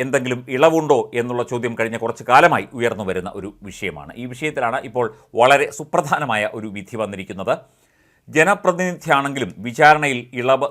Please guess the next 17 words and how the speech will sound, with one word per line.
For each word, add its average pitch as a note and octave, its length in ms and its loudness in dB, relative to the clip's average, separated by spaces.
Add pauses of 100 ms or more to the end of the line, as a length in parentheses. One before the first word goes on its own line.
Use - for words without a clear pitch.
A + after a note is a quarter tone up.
നൽകേണ്ടതില്ല. A#2+ 640 0 (480)
ജനപ്രതിനിധി E3 840 0
ആയതുകൊണ്ട് C#3+ 480 4 (180)
നല്ല C#3+ 300 2
പ്രതിച്ഛായ C#3+ 640 4 (120)
ഉണ്ടാകണമെന്നില്ല C3+ 760 2 (260)
എന്ന B2 140 -2 (440)
വളരെ C#3+ 320 6
പ്രധാനപ്പെട്ട C#3 480 -2 (160)
ഒരു A2+ 160 -6
വിധിയാണ് G#2+ 460 -2
ഇപ്പോൾ A2 160 -6 (100)
സുപ്രീം C3+ 340 -4
കോടതി G2+ 260 -4 (240)
പുറപ്പെടുവിച്ചിരിക്കുന്നത്. G#2 1000 -4 (680)
തിരഞ്ഞെടുക്കപ്പെട്ട F#3+ 640 2 (180)
ജനപ്രതിനിധിയും D3 600 -4